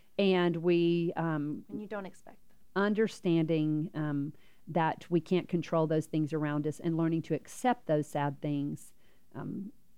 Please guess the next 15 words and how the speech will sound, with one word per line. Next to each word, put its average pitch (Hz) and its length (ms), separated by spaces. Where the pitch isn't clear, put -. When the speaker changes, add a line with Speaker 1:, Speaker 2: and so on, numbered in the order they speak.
Speaker 1:
is - 100
critical 156 420
to - 140
healthy 147 300
living. - 420
Because 185 800
we 185 160
know 175 260
from 165 220
Jesus's 190 520
words 160 220
himself, 175 520
John 160 260
sixteen - 460
thirty-three, 170 720